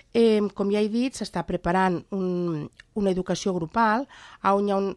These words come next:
hi ha unes infermeres que les han preparat per a poder, em, a ensenyar-los tot això que d'alguna manera, avui ho explico així una miqueta ràpid,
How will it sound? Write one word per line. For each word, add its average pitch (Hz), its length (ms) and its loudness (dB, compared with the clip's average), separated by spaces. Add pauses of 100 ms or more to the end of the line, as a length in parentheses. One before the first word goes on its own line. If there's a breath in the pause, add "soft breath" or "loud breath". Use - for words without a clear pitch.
(220)
hi 214 120 0
ha 208 60 2
unes 175 580 -2
infermeres 180 540 -4
que - 100 -8
les 156 140 -4
han 156 120 -4
preparat 180 560 -2
per 185 140 -2
a 175 100 -4
poder, 175 360 -2 (580 loud breath)
em, 220 400 2
a 202 220 0
ensenyar-los 190 640 2
tot 208 140 -8
això 208 220 -4
que 202 100 -4
d'alguna 196 280 -2
manera, 190 360 -2
avui 185 220 -2
ho 185 60 0
explico 185 300 -4
així 180 160 -4
una 185 100 0
miqueta 180 360 -4
ràpid, 240 420 0